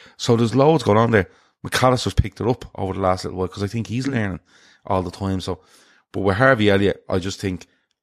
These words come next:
as he is, fine. But don't be surprised as the season rolls on, he does get more starts and he starts influencing games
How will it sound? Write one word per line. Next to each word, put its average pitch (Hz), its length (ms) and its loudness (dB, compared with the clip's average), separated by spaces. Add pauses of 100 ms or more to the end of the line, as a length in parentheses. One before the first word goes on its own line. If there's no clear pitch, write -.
(120)
as 120 180 0
he 110 200 0
is, 98 200 2 (120)
fine. 98 460 -2 (480)
But 107 140 -6
don't 131 220 4
be 113 80 -10
surprised 104 560 0 (220)
as 104 100 0
the 95 80 -6
season 98 360 2
rolls 95 240 2
on, 95 200 0
he 87 80 -2
does 101 180 0
get 110 140 -4
more 90 240 -2
starts - 520 -4 (460)
and 95 380 2
he - 140 -10
starts 113 380 4
influencing 95 520 0
games 90 400 2